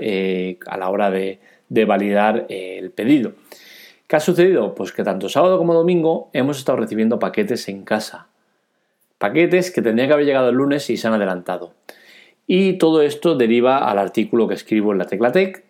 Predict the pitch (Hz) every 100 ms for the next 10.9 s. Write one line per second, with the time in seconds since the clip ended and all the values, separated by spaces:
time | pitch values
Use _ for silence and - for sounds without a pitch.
0 | _ - 117 110 104 104 98 104 98 98
1 | 110 104 92 90 - - 107 110 113 104
2 | 95 92 98 95 95 110 117 107 - 107
3 | 104 101 107 104 104 98 123 127 151 151
4 | - - - 120 127 127 151 127 107 110
5 | - 151 139 113 101 98 117 - 101 101
6 | - 101 107 107 113 104 107 101 98 107
7 | 104 - - _ _ - 95 107 104 -
8 | - - 120 107 110 110 120 135 143 135
9 | 160 160 - 107 107 101 98 98 104 101
10 | 98 98 101 98 95 117 120 139 135